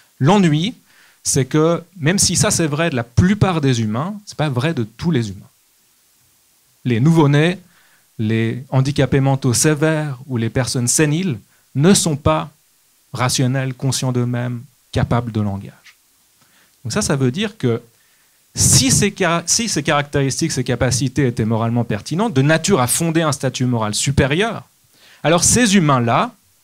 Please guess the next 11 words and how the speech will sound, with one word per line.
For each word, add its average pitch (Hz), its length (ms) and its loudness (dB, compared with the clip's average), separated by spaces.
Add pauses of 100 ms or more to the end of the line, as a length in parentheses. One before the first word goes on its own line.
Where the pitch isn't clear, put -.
(120)
auraient 147 220 2
un 151 120 2
statut 139 320 -2
moral 143 380 2
considérablement 147 840 0
inférieur 175 840 0
à 120 100 -8
celui 135 300 -2
des 120 200 -2
humains 139 220 -2
paradigmatiques. 123 840 -6